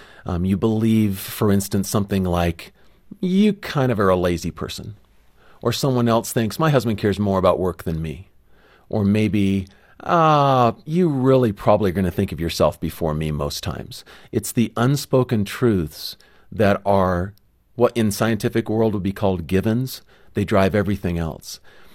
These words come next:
Because they're assumptions that are so powerful, they form the basis of what you choose. One of Jan's assumptions was that she wasn't worthwhile enough to stand up for herself and be treated the way she deserved to be treated.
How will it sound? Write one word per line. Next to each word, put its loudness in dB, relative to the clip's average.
Because 0
they're 2
assumptions 0
that 0
are 2
so 0
powerful, -4
they 2
form 0
the -4
basis 0
of -4
what -2
you -4
choose. 0
One 2
of 0
Jan's 2
assumptions 0
was 0
that -2
she -2
wasn't 0
worthwhile 0
enough -2
to -10
stand 0
up 0
for 0
herself 0
and -4
be -4
treated -2
the -2
way 0
she -6
deserved -6
to -8
be -6
treated. -2